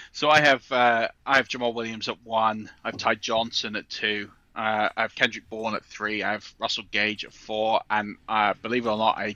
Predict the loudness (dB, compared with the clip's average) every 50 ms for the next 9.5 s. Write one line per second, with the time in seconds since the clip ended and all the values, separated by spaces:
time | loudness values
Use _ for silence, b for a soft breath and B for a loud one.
0 | -8 -10 -10 -8 -4 0 0 0 0 -2 -8 -8 -8 -8 -10 -8 -6 -4 -4 -4
1 | -4 -4 -2 0 2 2 2 0 -4 -8 -8 -8 -10 -10 -10 -10 -10 -12 -12 -12
2 | -14 -12 -10 -6 -4 -2 -2 -4 -4 -8 -12 -12 -12 -12 -12 -12 -14 -12 -14 -12
3 | -12 -12 -12 -10 -12 -12 -10 -10 -10 -4 0 2 2 2 0 -2 -4 -6 -6 -6
4 | -4 -4 -4 -4 -6 -6 -8 -6 -6 -6 -6 -6 -10 -8 -6 -4 -4 -6 -6 _
5 | -18 _ -8 -6 -6 -6 -6 B B B B B B B B B B B B B
6 | _ _ _ _ _ -14 -10 -4 -4 -2 -2 -2 0 2 2 2 2 0 -4 -8
7 | -8 -12 -14 -8 -4 -4 -4 -4 -4 -2 0 2 2 2 2 0 -2 -6 -6 -6
8 | 0 0 0 0 0 -2 0 0 0 0 0 -2 -2 -2 0 2 2 2 2 2
9 | -4 -4 -2 2 2 2 2 2 -6